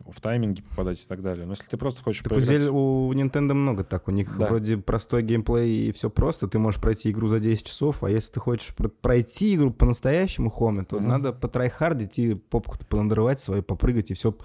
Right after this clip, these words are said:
Speaker 1: Вот.
Speaker 2: пособирать.
Speaker 1: Но я к тому,
Speaker 2: И
Speaker 1: что в
Speaker 2: знать,
Speaker 1: целом
Speaker 2: как это
Speaker 1: Йоши,
Speaker 2: делается.
Speaker 1: он сильно проще того же Марио, где пятьдесят шесть различных приёмов, да, то есть Йоши, он максимально вот базовый для того, чтобы ты дал
Speaker 2: Мгм.
Speaker 1: ребёнку, и он,
Speaker 2: Based.
Speaker 1: там,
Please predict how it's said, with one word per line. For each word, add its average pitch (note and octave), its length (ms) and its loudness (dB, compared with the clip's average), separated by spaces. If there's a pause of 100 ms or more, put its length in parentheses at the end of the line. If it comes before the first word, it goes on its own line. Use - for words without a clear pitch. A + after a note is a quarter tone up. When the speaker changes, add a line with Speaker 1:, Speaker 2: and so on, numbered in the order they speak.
(160)
Speaker 1:
Вот. G2+ 300 -4
Speaker 2:
пособирать. G2+ 580 2
Speaker 1:
Но A#2+ 140 2
я C3+ 120 2
к C3 60 -12
тому, D3 220 2
Speaker 2:
И - 20 2
Speaker 1:
что A#2 160 4
в - 40 2
Speaker 2:
знать, B2 220 4
Speaker 1:
целом C#3+ 140 2
Speaker 2:
как G#2+ 120 2
это A#2 100 0
Speaker 1:
Йоши, F#2+ 220 2
Speaker 2:
делается. G2+ 200 -2
Speaker 1:
он A2+ 340 -2
сильно A#2+ 320 -4
проще B2 320 -4
того G#2 140 -2
же G2+ 140 -4
Марио, B2+ 240 0
где F2+ 100 -6
пятьдесят F#2 280 -6
шесть - 460 -10
различных F2 460 -10
приёмов, F2+ 520 -6
да, G2 120 -8
то G#2 120 -10
есть - 180 -16
Йоши, B2+ 300 -6
он F2+ 80 -6
максимально G2 520 -4
вот E2+ 100 -6
базовый F#2+ 480 -2
для E2+ 140 -12
того, F2 220 -4
чтобы F2+ 260 -12
ты F2+ 140 -10
дал G2 220 -2
Speaker 2:
Мгм. B2 60 -2
Speaker 1:
ребёнку, F#2 440 -4
и F2+ 80 -12
он, G2 340 -4
Speaker 2:
Based. G2+ 280 0
Speaker 1:
там, D#2+ 120 -12